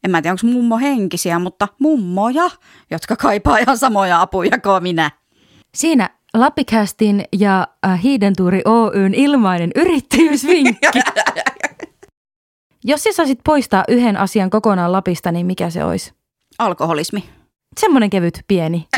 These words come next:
Speaker 1: No semmonen kevyt. No okei, kevyempänä, niin onhan tää sääski, mäkärä, polttiaisaika, niin ihan hirveetä.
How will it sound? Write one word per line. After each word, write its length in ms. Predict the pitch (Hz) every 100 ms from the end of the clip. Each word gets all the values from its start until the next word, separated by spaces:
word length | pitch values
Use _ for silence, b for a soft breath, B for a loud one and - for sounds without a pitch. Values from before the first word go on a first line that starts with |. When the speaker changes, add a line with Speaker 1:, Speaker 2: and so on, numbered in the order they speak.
| 269
Speaker 1:
No 140 | 320
semmonen 420 | 403 427 403 320
kevyt. 380 | - 277 240 202 - B B B
No 140 | 294 269
okei, 480 | 320 392 359 294 _
kevyempänä, 840 | - 392 320 311 285 262 285 277 262 B B B
niin 160 | 269
onhan 460 | - 302 294 240 214 -
tää 400 | 190 180 170 156 b b b b -
sääski, 720 | 220 214 185 190 - 180 165
mäkärä, 720 | 185 202 - 190 175 160 147
polttiaisaika, 1000 | 196 190 175 - 165 147 160 175 165 160 156
niin 140 | 160
ihan 380 | 254 254 226 160
hirveetä. 800 | 160 196 196 135 127 120 - -